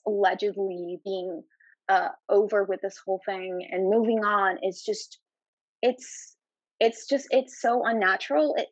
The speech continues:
feels, it feels like this does not, uh, follow with the pretense of order that the,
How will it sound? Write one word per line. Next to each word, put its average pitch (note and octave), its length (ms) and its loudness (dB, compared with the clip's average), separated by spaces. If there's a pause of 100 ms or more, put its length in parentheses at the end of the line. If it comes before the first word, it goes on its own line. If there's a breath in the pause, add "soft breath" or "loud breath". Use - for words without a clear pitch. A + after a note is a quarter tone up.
(100)
feels, G#3 400 2 (640)
it C4 140 -8
feels C4+ 340 0
like A3+ 240 0 (400)
this G#3+ 460 -4
does G3+ 260 0
not, F#3+ 420 -2 (720 soft breath)
uh, F3+ 320 4 (280)
follow A3 360 4
with F#3+ 140 0
the G3+ 80 -6 (100)
pretense F#3 680 -6 (420 soft breath)
of F3+ 120 0
order G3 540 4 (540 soft breath)
that G3 160 6 (100)
the, F#3+ 280 4